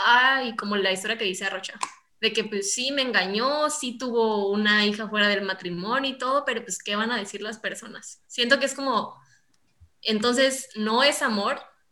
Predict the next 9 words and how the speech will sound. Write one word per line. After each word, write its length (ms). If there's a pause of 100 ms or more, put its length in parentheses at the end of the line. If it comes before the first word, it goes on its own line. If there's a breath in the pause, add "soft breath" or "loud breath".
ni 200
hacia 260
la 140
otra 240
persona, 480 (600)
ni 180
hacia 320
ti 100
mismo. 460